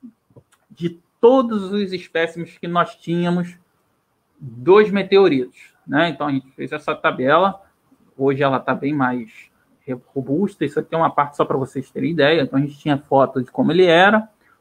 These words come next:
o nome, tá? O subnome e o número dele, é, na, no catálogo e que grupo. Por exemplo, esse aqui, ó,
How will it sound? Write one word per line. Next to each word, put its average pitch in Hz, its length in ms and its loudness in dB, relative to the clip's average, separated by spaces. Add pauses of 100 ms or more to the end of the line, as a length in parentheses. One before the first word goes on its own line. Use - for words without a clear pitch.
(140)
o 190 100 6
nome, 180 540 2 (500)
tá? 170 340 2 (220)
O 160 80 -4
subnome 196 800 -2
e 208 160 -4
o 247 100 0
número 214 480 4
dele, 170 540 0 (1080)
é, 135 680 0 (480)
na, 160 800 6
no 170 120 -2
catálogo 214 800 2 (400)
e 190 100 -4
que 247 200 -4
grupo. 226 360 0
Por 156 160 -4
exemplo, 160 320 -2
esse 170 140 -2
aqui, 196 300 0
ó, 147 180 2